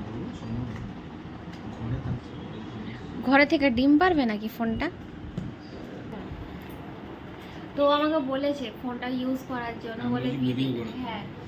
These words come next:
Speaker 2: আমি বলছি, "না, একবার অভ্যাস হয়ে গেলে না, যে কোনো জিনিস, মানুষ হচ্ছে অভ্যাসের দাস", যেটা আমরা সবসময় বলে থাকি। তো আমার না এই ফোনটা এখন ইউজ করে অভ্যস্ত হয়ে গেছে। এই ফোনটা ইউজ করতে করতে এখন অসুবিধা হবে। আর যদি by chance ইউজ করি বা একবার অভ্যাস হয়ে যায়,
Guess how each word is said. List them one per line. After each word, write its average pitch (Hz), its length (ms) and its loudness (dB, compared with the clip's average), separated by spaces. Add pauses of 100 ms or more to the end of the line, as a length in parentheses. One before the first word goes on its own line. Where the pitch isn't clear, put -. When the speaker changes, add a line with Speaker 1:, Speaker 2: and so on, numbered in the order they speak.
(340)
Speaker 2:
আমি 240 240 -2
বলছি, 269 180 0
"না, 247 260 0 (260)
একবার 269 280 2
অভ্যাস 285 420 2
হয়ে 302 180 6
গেলে 330 200 2
না, 294 140 0
যে 277 160 2
কোনো 330 220 4
জিনিস, 262 220 2 (180)
মানুষ 254 240 0
হচ্ছে 285 200 0
অভ্যাসের 269 560 0
দাস", 240 220 -2
যেটা 233 200 -6
আমরা 247 140 -2
সবসময় 247 600 -6
বলে 226 120 -6
থাকি। 240 360 -8 (460)
তো 247 140 -2 (180)
আমার 269 280 4
না 320 80 4
এই 277 320 0
ফোনটা 302 260 2
এখন 302 220 2
ইউজ 294 300 4
করে 302 120 2
অভ্যস্ত 269 500 0
হয়ে 269 300 0
গেছে। 233 460 -6 (560)
এই 269 160 0
ফোনটা 302 260 2
ইউজ 294 320 2
করতে 302 240 0
করতে 302 220 2
এখন 294 220 0
অসুবিধা 277 480 -2
হবে। 233 220 -4
আর 247 80 -4
যদি 254 300 -4
by 277 220 0
chance 294 300 0
ইউজ 269 140 -2 (120)
করি 262 200 -4
বা 233 80 -8
একবার 233 220 -6
অভ্যাস 254 460 -4
হয়ে 269 200 -2
যায়, 254 200 -4